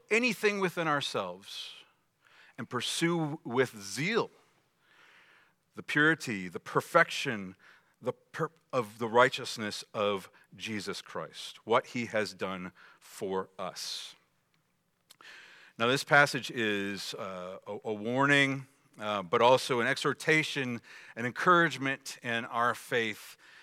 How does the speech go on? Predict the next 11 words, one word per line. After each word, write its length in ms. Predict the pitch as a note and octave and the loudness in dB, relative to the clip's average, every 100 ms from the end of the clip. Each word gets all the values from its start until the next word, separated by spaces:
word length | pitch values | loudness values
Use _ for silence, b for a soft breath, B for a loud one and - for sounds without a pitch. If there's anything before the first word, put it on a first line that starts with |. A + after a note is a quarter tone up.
| B B | B B
And 240 | A2+ G#2+ | -4 0
we'll 320 | A#2+ D3 C3+ - | 6 6 6 0
look 280 | B2+ D3 | 2 2
at 100 | C#3 | 2
this 260 | - A#2+ - - | -4 -6 -6 -12
passage 680 | - A#2+ A#2 - B2 G2 - B2 | -6 -2 -2 -4 -8 -8 -8 -6
under 400 | A2+ G#2+ G#2+ G#2 - | -4 0 2 0 -4
three 300 | - B2+ A#2 | -8 -2 -2
simple 400 | - C3 A#2 G#2 | -2 -4 -2 0
headings: 480 | A#2 A2 G2+ F#2 | 2 2 -2 -8
that 160 | - G#2 | -6 -6